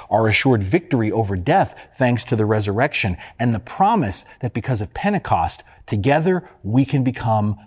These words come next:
the best version of ourselves. So you see, biblically, gratitude isn't less than giving thanks for what we have and receive, but it is much more than this. It is fundamentally about not taking things for granted,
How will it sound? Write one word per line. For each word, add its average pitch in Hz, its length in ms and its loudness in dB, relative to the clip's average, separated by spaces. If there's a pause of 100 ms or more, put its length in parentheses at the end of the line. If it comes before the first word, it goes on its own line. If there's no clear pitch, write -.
the 104 80 -4
best 92 440 0 (180)
version 95 640 0 (180)
of 90 220 -2
ourselves. 87 720 -2 (1400)
So - 120 0
you 135 100 4
see, 147 180 2
biblically, 143 440 2
gratitude 127 640 0
isn't 139 320 0
less 117 400 0
than 110 180 0
giving 95 280 -4
thanks 127 420 0
for - 140 -6
what 98 160 -4
we 78 100 -10
have 113 320 -4
and 85 120 -8
receive, 110 500 -2 (200)
but 123 160 0
it 127 120 -2
is 131 180 0
much 131 720 0
more 104 340 -2
than 82 200 -6
this. 78 360 -10 (640)
It 123 60 2
is 113 120 0
fundamentally 147 920 2
about 101 360 -6
not 123 480 -6
taking 127 420 -6
things 104 360 -6
for - 180 -12
granted, 87 720 -10